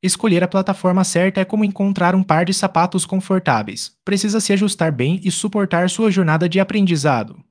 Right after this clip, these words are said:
Preste atenção a esses critérios e você estará no caminho certo para aprimorar suas habilidades interpessoais e sociais. Perguntas frequentes. Um. O que são plataformas de aprendizado contínuo?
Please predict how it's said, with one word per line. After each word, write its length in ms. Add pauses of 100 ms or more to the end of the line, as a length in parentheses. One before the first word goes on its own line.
(320)
Preste 240
atenção 460
a 60
esses 240
critérios 640
e 60
você 300
estará 360
no 100
caminho 400
certo 320
para 220
aprimorar 460
suas 300
habilidades 600
interpessoais 920
e 80
sociais. 880 (300)
Perguntas 440
frequentes. 600
Um. 180 (400)
O 60
que 120
são 160
plataformas 520
de 80
aprendizado 520
contínuo? 680